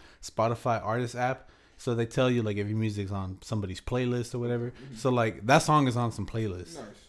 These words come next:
Speaker 1: right? So, like, I, I was wondering, I'm like, "This many people still listening to this fucking song? It's been, like, a year."
Speaker 2: Right.
Speaker 1: But no, like, it's, it's because it's on playlist. And, um, I wrote that whole song in one sitting,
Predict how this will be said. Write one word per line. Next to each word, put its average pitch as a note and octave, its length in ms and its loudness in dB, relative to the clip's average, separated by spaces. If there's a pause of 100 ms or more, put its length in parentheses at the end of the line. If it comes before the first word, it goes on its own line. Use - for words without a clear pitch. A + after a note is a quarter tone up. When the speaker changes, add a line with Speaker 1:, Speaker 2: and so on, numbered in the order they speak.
(140)
Speaker 1:
right? A2 220 -10
So, G2+ 220 -10 (120)
like, G#2 140 -12
I, E3 280 2
I - 40 6
was A#3 140 4
wondering, G3 300 2
I'm F#3 100 0
like, B2+ 180 0 (320)
"This C#4+ 180 8
many A4+ 200 6
people G#3+ 300 4
still - 300 6
listening D3 440 4
to - 40 2
this D#3+ 140 -2
fucking E3+ 420 2
song? C#3 320 4
It's F#3+ 120 4
been, G#3+ 120 6
like, A3 160 6
a D3 60 8
year." D3+ 380 6 (180)
Speaker 2:
Right. C3 160 -6
Speaker 1:
But D3 200 8
no, E3 260 12
like, C3 240 8
it's, D3+ 260 -2
it's D3 180 -4
because D#3+ 260 6
it's C#3 140 6
on B2+ 120 2
playlist. E3 460 2 (380)
And, C3 320 0
um, G#2+ 380 -2 (2000)
I C#3 100 12
wrote C#3+ 200 8
that C3 160 8
whole D3 220 4
song C#3 240 4
in G#2+ 120 4
one A#2+ 160 2
sitting, G2+ 440 -6